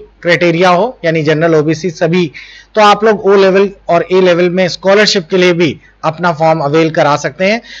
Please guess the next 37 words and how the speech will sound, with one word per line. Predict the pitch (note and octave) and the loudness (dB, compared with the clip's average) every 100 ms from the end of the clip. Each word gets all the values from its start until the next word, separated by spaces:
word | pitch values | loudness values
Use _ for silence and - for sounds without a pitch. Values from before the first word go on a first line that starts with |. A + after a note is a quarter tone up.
| - - | -20 -14
Scholarship | - G3 G#3 G#3 G#3+ - | -2 2 2 2 -2 0
का | A3+ | 2
जो | G#3 F#3 - | 0 -2 -4
पूरा | F#3 G3+ | 0 2
video | F3 E3+ F#3 | 2 2 2
है | G3 | 2
हम | G3 F3 | 2 2
लोग | D#3 D3 | 0 2
already | D#3+ E3 G#3 F3+ - _ - | 2 2 0 -2 -6 _ -2
पहले | D#3 E3+ | 0 0
से | F3+ | 0
बना | D#3 D#3 D#3 | -2 0 0
के | E3+ | -2
डाल | D3 D3 | 0 0
रखा | D#3 C#3 F3+ | 0 -2 -2
है, | G3 A3+ - - | -2 -2 -14 -4
बस | F3+ F#3+ | -2 0
आप | F3 F#3 | -2 0
लोगों | F3 F#3+ | -2 -2
को | F3+ F#3+ | -2 -4
उसको | D#3+ D#3 F3+ | -4 -4 -2
देखते | D3+ D3+ - | -2 -2 -2
हुए | F3 G3+ | 0 0
institute | F#3+ D3+ G#3 G3+ | -2 -4 -2 -2
को | G3+ | 0
अपना | F3+ D#3 D#3+ | -2 0 -2
पूरा | D#3 D#3+ D3+ | -2 -2 -2
detail | C3+ D#3 E3+ | -2 0 0
देना | F3+ F#3+ | 2 2
है | G3+ G#3+ - - - | 0 -2 -8 -12 -2
और | F#3 | -2
scholarship | - G3+ G#3 G3 G3+ - | 0 0 2 2 -2 -2
का | F3+ | -2
form | E3+ E3 | 0 0
भरवा | D3+ C#3 C3 | 0 0 0
देना | B2 A#2 | -2 -6
है। | G#2 | -10